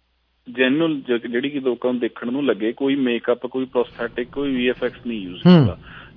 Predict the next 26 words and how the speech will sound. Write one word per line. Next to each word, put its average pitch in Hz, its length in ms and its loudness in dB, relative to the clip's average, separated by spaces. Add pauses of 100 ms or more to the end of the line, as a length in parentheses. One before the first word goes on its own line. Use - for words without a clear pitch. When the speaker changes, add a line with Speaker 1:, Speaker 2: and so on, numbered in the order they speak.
Speaker 1:
ਤੇ 127 80 -2
for 135 220 4
that 143 360 4
ਵੀ 156 100 -2
ਜਨਵਰੀ 135 420 0
ਦੋ 143 200 0
ਹਜ਼ਾਰ 147 120 2
ਸਤਾਰਾਂ 139 420 0
ਦੇ 139 100 -2
ਵਿੱਚ 135 220 -4
ਮੈਂ 143 140 -2
weight 123 440 -2
ਘਟਾਉਣਾ 143 400 2
ਸ਼ੁਰੂ 131 220 -8
ਕੀਤਾ 107 340 -6
ਸੀ। 113 160 -14 (240)
Speaker 2:
ਹੂੰ। 208 400 8
Speaker 1:
ਤੇ 311 60 -2
ਇੱਕੀ 160 280 0
ਬਾਈ 147 200 6
ਕਿਲੋ 139 280 2
ਆਪਣਾ 139 280 2
ਵਜ਼ਨ, 135 440 0
ਅ, 131 240 -2
ਲੂਜ਼ 123 340 -4
ਕਰਕੇ 123 560 -2